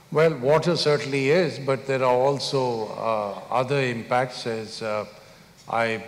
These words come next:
indicated. You know, for instance, I didn't spend too much time talking about the degradation of soil, but that degradation is also associated with reduction of moisture in the soil. So water clearly,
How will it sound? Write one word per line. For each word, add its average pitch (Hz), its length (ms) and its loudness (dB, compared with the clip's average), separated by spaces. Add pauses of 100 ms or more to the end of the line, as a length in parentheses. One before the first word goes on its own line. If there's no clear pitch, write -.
(140)
indicated. 120 640 -6
You 110 160 -8
know, 110 220 -4
for 117 200 -8
instance, 117 540 -10
I 117 100 -4
didn't 117 300 -6
spend 107 320 -8
too 113 80 -8
much 107 240 -10
time 113 260 -2
talking 107 380 -8
about 101 340 -4 (320)
the 104 80 -12
degradation 110 640 -6
of 98 140 -10
soil, 127 400 -2 (1040)
but 117 320 -4
that 127 180 -4
degradation 131 580 -4
is 117 180 -8
also 135 520 -4
associated 110 760 -6 (500)
with 107 200 -10
reduction 117 520 -6
of 104 400 -8 (160)
moisture 110 500 -6 (240)
in 101 140 -14
the 98 80 -12
soil. 95 340 -8 (640)
So 120 160 -8
water 135 460 -2
clearly, 135 560 -2